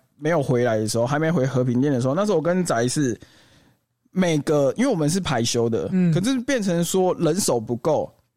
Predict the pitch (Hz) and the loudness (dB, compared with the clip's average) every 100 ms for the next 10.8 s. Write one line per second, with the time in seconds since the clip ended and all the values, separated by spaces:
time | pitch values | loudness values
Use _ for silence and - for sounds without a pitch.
0 | _ 175 185 175 147 139 139 143 165 147 | _ -4 -2 -2 0 -2 -2 0 0 2
1 | 147 147 160 165 131 127 123 147 127 135 | 0 0 0 0 2 2 2 2 0 -4
2 | 123 - - _ _ _ 185 147 147 160 | -6 -12 -20 _ _ _ -2 0 0 0
3 | 196 190 139 147 190 151 135 165 156 107 | 2 0 2 2 2 2 0 2 0 -2
4 | - - 147 131 139 135 180 135 127 147 | -12 -2 0 2 0 0 -2 -2 -2 0
5 | 110 92 - - - - _ _ _ 147 | 0 -2 -6 -12 -20 -20 _ _ _ -2
6 | 165 208 190 165 160 160 135 135 117 87 | 2 2 2 2 0 2 0 0 -2 -4
7 | - 175 - 104 - - - 135 143 240 | -12 -8 -6 -4 -6 -14 -12 -8 -2 -2
8 | - 226 294 - 156 - _ - - 247 | 0 -2 -4 -10 -12 -12 _ -20 -4 -2
9 | 220 202 202 214 190 175 165 185 160 143 | 0 0 0 0 0 0 0 0 2 2
10 | 127 147 156 151 135 135 120 | 2 0 2 0 2 2 2